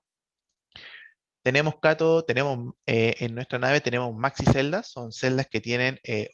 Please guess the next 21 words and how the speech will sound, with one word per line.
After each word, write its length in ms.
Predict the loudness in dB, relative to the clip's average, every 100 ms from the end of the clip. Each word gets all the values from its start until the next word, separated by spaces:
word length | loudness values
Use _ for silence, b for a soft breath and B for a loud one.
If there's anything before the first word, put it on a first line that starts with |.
| -12
ochenta 300 | -12 -8 -6
y 20 |
cuatro 320 | 2 2 4
placas, 320 | 2 2 0 -6
no 240 | -16 -14
son 300 | -4 -4 -2
normalmente 720 | -4 -2 -2 0 -2 0 2 2
en 80 |
el 80 | 2
mercado 580 | -2 -4 -2 0 2 2
de 80 | 0
sesenta 460 | 0 0 -2 -4
placas, 240 | -2 -2 -4
estos 160 | -10
tienen 260 | -10 -8 -8
ochenta 320 | -8 -10 -10
y 60 | -6
cuatro, 260 | -2 -2
son 180 | -2 -6
bastante 460 | -6 -8 -8 -4 0
grandes. 380 | 2 0 -2